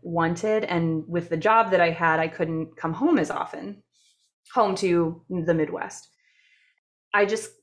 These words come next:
was really frustrated. And I came home in the fall of twenty twelve, and I landed in Chicago and immediately felt better. <laughs> I just felt like I was at home.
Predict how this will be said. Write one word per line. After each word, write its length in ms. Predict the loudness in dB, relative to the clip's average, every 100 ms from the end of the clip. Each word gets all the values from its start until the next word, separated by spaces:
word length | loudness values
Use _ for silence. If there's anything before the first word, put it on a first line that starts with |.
| _
was 220 | -2 -2 -6 0
really 220 | 4 4
frustrated. 580 | 2 0 2 2 4 4
And 80 | 2
I 60 |
came 260 | -4 -6 -4
home 380 | -2 0 0 -2
in 120 | -4
the 60 |
fall 440 | -6 -2 2 4 4
of 200 | 0 -6
twenty 600 | -8 -4 -2 -2 -2 -6
twelve, 680 | -12 -2 -2 -2 -8 -14 -20 _ _ _ _
and 180 | -2 2
I 560 | 4 6 4 2 -2 -10 _ -6
landed 480 | 0 2 4 2 0
in 140 | -4
Chicago 880 | -8 -12 -6 -6 -4 -4 -6 -8 -14 _ _ _
and 560 | 2 4 2 2 -2 -4
immediately 580 | -6 -4 -2 0 0 -2
felt 480 | -4 -2 -2 -4 -10 _ _ _ _
better. 480 | -4 -2 -2 -6 -10 _
<laughs> 100 | -10 -8 -6
I 160 | -6 -4
just 240 | -2 -4 0
felt 240 | 2 2
like 160 | 2 0
I 100 | 0
was 180 | 0 -2
at 100 | -4
home. 420 | -2 -2 -2